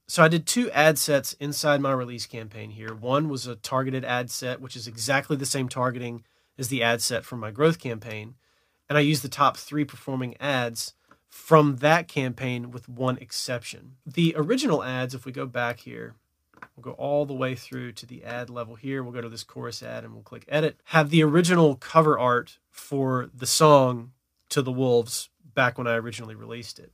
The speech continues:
But if we go back to the release campaign, I used the exact same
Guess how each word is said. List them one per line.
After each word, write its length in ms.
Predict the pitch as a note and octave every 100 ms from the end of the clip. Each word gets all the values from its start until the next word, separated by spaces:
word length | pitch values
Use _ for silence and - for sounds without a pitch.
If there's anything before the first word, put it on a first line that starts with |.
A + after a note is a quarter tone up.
| _
But 140 | D#3
if 80 | C3+
we 80 | D#3+
go 180 | F#3+ F#3
back 400 | C#3+ C#3+ D3+ _
to 380 | - C#3+ C3+ C3
the 140 | B2
release 360 | B2 D#3 C4 -
campaign, 680 | D3+ A#2+ A#2 A#2 A2+ A2+ - _ _ _ _
I 60 |
used 300 | D#3 F#3 A3+
the 100 | G#3
exact 360 | D3+ C3+ F3+ A#3
same 340 | - A#3+ G3